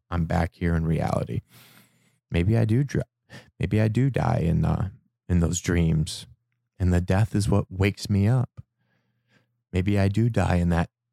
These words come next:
dimension of reality. Energy cannot be created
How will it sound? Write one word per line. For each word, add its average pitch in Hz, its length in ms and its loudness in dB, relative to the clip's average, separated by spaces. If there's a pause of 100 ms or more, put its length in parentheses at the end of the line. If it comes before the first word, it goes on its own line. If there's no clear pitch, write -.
(160)
dimension 90 640 2
of 85 180 0
reality. 82 680 0 (1040)
Energy 127 420 2
cannot 107 340 2
be 98 120 -2
created 107 720 0